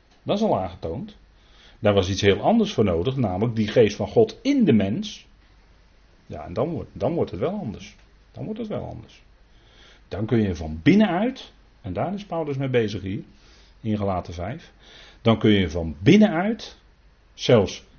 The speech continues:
meer doen dan wat, dan wat de wet eist. Maar dan komt het van binnenuit.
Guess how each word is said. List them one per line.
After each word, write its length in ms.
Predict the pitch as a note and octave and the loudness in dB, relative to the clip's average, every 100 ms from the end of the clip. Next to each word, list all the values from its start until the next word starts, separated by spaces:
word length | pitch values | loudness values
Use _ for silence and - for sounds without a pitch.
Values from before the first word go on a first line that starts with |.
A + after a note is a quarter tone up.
| _ | _
meer 540 | G2 F2 B2 G3+ A3 E3+ | -6 2 4 4 4 2
doen 380 | G3+ A3 A3 C3 | 4 4 2 0
dan 200 | B2+ G#2+ | 0 2
wat, 280 | F#2+ F#2 | -2 -2
dan 160 | F#2 G2+ | -2 -2
wat 140 | F#2+ | -2
de 80 | F2 | -4
wet 180 | A2 D#3 | -4 -6
eist. 440 | F#2 D#2 - - _ _ _ _ _ _ _ _ _ _ _ _ _ _ _ _ _ _ _ _ _ _ | -8 -14 -18 -20 _ _ _ _ _ _ _ _ _ _ _ _ _ _ _ _ _ _ _ _ _ _
Maar 140 | G#2+ A#2 | 0 2
dan 160 | D#3+ | 2
komt 180 | B2+ A2 | 2 0
het 120 | D#3 | 0
van 160 | - A#2 | 0 2
binnenuit. 560 | A2 D3+ A3 - - | 2 0 -4 -8 -12